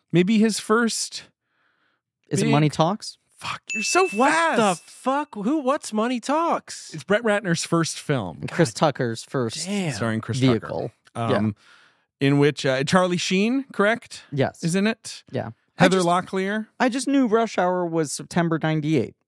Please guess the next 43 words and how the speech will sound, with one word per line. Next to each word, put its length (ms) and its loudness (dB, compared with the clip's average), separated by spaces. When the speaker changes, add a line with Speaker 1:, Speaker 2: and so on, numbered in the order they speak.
Speaker 2:
And 140 6
that 140 2
Rush 260 0
Hour 220 0
was, 240 -6
like, 160 -4
an 80 -2
immediate, 600 2
like, 380 0
we, 260 0
we 140 2
gotta 420 2
Speaker 1:
You're 180 0
Speaker 2:
keep 80 2
Speaker 1:
like 100 0
Speaker 2:
the 100 4
ball 160 4
Speaker 1:
Sherlock 440 2
Speaker 2:
rolling. 120 -18
Speaker 1:
being 400 -2
like, 340 -6
"The 120 -4
man's 360 0
belt 380 0
is 140 -12
blue." 260 -8
And 140 -12
you're 60 -4
Speaker 2:
Yeah. 60 2
Speaker 1:
like, 80 0
"What 100 0
are 20 2
you 80 0
talking 240 0
about?" 80 0
He's 100 -6
like, 80 -8
"Well, 200 -4
clearly 460 -2
the 80 -2
fibers, 800 0
you 140 -2
know." 340 -4